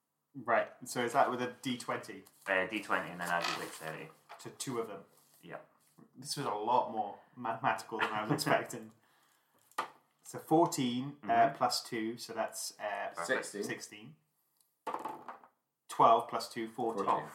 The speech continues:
Speaker 2: fantastic. So, the, the two baguettes that, uh, your mage hand wasn't able to deflect, um, you were able to just, like, dodge out of the way. You were, like, weaving and, like, as you were running. Um, your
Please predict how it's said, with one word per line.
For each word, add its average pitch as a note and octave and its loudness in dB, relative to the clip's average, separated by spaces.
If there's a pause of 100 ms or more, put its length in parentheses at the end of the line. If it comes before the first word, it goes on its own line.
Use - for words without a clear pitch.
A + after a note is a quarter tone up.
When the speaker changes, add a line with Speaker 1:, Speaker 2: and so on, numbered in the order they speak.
Speaker 2:
fantastic. G#2+ 4
So, - 2 (800)
the, A2 4
the G#2+ -4
two D3 8
baguettes B2 2 (680)
that, A2 2 (120)
uh, G2 6
your G2 0
mage G2+ -2
hand F#2+ -2
wasn't F#2+ -2
able F#2 -8
to D#2+ -12
deflect, F2+ -4 (1160)
um, F2 4 (200)
you F#2+ -2
were F2+ -2
able F#2 -4
to - -18
just, F2 -12
like, E2 -8
dodge F2 0
out F2 -2
of E2 -12
the E2 -10
way. F2 -8 (100)
You E2+ -16
were, D#2+ -10
like, D#2 -10 (140)
weaving F2+ -14 (180)
and, F2 -20 (120)
like, E2+ -2
as E2+ -2
you F2 -14
were E2+ -6
running. F2+ -4 (500)
Um, F2+ 4 (480)
your G2 4